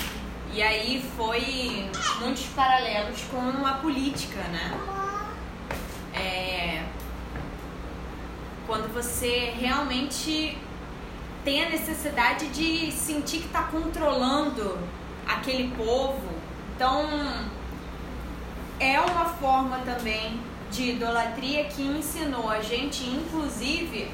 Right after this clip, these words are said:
a distinção de humilhação pra amargura. Porque a humilhação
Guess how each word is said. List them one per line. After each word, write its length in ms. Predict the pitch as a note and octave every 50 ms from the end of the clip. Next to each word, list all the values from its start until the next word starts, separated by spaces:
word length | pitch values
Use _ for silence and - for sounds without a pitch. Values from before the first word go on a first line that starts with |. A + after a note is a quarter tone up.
| - -
a 120 | A3+ A#3
distinção 840 | A#3 B3 C#4+ - - - D4+ D4 C#4+ - - - A#3 A3 A3 A3 A3
de 300 | G3+ G#3 A3+ A#3 A3+ - - C4+
humilhação 960 | D#4+ F#4 G#4+ - A4 G4+ - D#4+ D4 G3+ A#3+ - - - - A#3+ A#3+ B3+ D4+ D#4+ - -
pra 260 | - D#4+ D4+ C#4+ C#4+
amargura. 680 | C#4+ C#4+ D#4 D#4 - - - - C4 B3 B3 G#3+ F#3+ F3+ F3 F3 - F#3 F#3 - - - - - - - - - - - - - - - -
Porque 220 | D#4+ E4+ E4+ F4
a 80 | E4+ E4+
humilhação 840 | F4 F#4 F#4+ F4+ E4 D4+ C4 - - - - C4+ C#4 D#4 F#4 F#4+